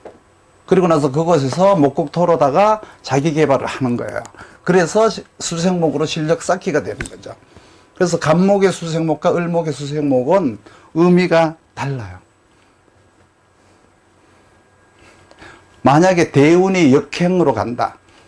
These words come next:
대운이 역행으로 간다 그러면 간목이 먼저 나와요? 을목이 먼저 나와요? 을목이 먼저 나오죠. 간목부터 가는 것이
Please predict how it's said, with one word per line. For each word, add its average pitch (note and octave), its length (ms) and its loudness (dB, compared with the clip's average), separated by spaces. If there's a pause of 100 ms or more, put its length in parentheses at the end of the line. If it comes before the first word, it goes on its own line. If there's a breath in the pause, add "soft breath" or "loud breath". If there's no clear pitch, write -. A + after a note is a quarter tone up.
(840 soft breath)
대운이 F3+ 460 2
역행으로 E3 420 -2
간다 A#2+ 320 -2
그러면 B2 380 -2 (760 loud breath)
간목이 G3 460 2
먼저 C3 320 0
나와요? A#2 260 0
을목이 A#2+ 340 -2
먼저 F#2+ 260 -8
나와요? G2 220 -12 (960 loud breath)
을목이 G3+ 360 2
먼저 B2 260 2
나오죠. G#2+ 460 -4 (2750 loud breath)
간목부터 G#3 1300 2
가는 F3 640 0
것이 D3+ 640 0